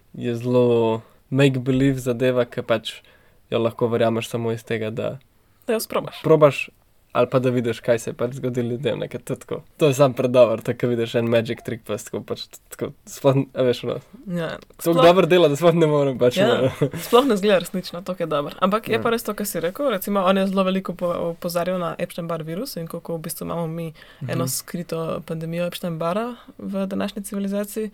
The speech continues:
Speaker 2: In to na dolgi rok povzroča ogromen, ogromen bolezni in tegob in tega se medicina še ne zaveda. In on je to že leta in leta in leta opozarjal na to. In zadnja leta, zadnjih ene petdeset let, se pa res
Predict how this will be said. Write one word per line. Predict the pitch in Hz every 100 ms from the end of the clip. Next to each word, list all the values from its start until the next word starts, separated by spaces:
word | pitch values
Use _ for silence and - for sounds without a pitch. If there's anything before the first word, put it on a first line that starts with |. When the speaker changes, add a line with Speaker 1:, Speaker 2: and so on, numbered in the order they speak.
| -
Speaker 2:
In | - 185 190 180 170 _ _ _ -
to | 196
na | 190
dolgi | 202 185
rok | 185 196 -
povzroča | - 175 185 190 185 175 - - _
ogromen, | 175 165 170 175 175
ogromen | 175 185 180
bolezni | 185 185 202
in | 196
tegob | 170 175 196 -
in | - 175
tega | 180 180
se | -
medicina | 170 170 - 180
še | -
ne | 165
zaveda. | 165 156 170 240 311
In | - 175
on | 170
je | 175
to | - 170
že | 160
leta | 170 180
in | 175
leta | 175 175
in | 160
leta | 175 202
opozarjal | 190 165 165 170 226
na | 254
to. | 294 294 _ - - _ _
In | 208 254
zadnja | 214 190 208 196
leta, | 175 185 311
zadnjih | 220 175 175 175
ene | 165 165
petdeset | - 165 - 175 185
let, | 220
se | - 180
pa | 175
res | 165 180 196 -